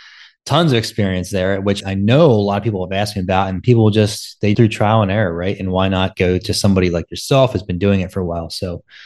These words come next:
hey, man, I want to thank you for your time. I know we're, we're coming up on the end of the episode.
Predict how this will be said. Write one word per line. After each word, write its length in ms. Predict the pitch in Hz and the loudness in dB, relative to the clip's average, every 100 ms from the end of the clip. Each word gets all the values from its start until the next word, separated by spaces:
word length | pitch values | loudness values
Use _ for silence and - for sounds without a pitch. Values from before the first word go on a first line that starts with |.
| - - - - | -20 -20 -20 -2
hey, 80 | 147 | 2
man, 140 | 107 | 4
I 40 | 104 | 4
want 160 | 160 | 4
to 60 | 143 | 2
thank 280 | - 113 107 | 0 0 0
you 100 | 101 | -2
for 120 | 104 | -4
your 80 | 90 | -4
time. 280 | 107 98 92 | -2 -2 0
I 60 | |
know 160 | 95 98 | -2 0
we're, 200 | 95 92 | 0 -2
we're 80 | 92 | -6
coming 240 | - 107 | -2 0
up 100 | 101 | 2
on 60 | 92 | 0
the 100 | 92 | -2
end 60 | |
of 40 | 92 | -2
the 60 | |
episode. 520 | 92 - - 90 87 | -4 -6 -4 -4 -4